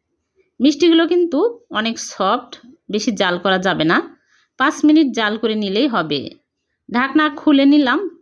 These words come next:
তিন মিনিট পর, আরও দুই মিনিট আমি ঢাকনা খুলেই জাল করে নিব। আর চুলার আঁচ দুই মিনিটে আমি হাই হিটে করে রেখেছি।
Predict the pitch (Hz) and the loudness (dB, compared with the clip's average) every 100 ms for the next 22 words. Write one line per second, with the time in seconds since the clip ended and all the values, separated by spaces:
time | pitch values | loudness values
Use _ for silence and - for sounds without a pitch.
0 | - 302 269 254 254 - 202 180 294 - | 0 2 4 4 0 -2 -4 -2 -2 -4
1 | - 208 311 453 453 _ - 196 254 233 | -2 0 0 -2 -8 _ -10 0 2 4
2 | 226 220 214 202 277 - - _ _ _ | 2 -2 -2 -2 -2 -4 -16 _ _ _
3 | - 226 220 233 220 - 220 269 403 214 | -6 -4 -2 0 0 0 2 4 2 2
4 | 170 170 175 160 151 147 147 165 _ _ | -2 -2 -4 -2 -2 -4 -6 -10 _ _
5 | _ _ _ _ _ _ _ _ - 214 | _ _ _ _ _ _ _ _ -6 0
6 | 294 294 311 285 311 - 208 262 247 247 | 2 4 4 0 -2 -6 0 2 2 0
7 | 247 226 277 220 196 208 214 - 185 180 | 0 0 2 2 0 -2 -4 -6 -4 -4
8 | 160 156 190 143 - | -4 -6 -8 -8 -2